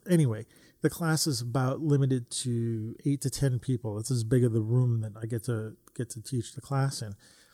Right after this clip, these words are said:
And, uh, in the class, uh, description, we're,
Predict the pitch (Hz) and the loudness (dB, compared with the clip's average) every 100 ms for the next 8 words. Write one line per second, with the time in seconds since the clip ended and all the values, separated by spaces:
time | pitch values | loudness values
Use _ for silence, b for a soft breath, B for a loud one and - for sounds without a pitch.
0 | b b b _ 170 151 151 143 127 - | b b b _ 4 4 6 4 2 -4
1 | - - 175 156 147 135 - - 139 139 | -16 -8 -2 0 0 -2 -4 -2 0 2
2 | 127 - - 277 139 107 73 76 62 - | 0 -4 -6 -6 -8 -8 -10 -14 -16 -20
3 | _ - - 220 - 151 135 135 170 147 | _ -8 0 0 4 2 2 0 -4 2
4 | 147 | 2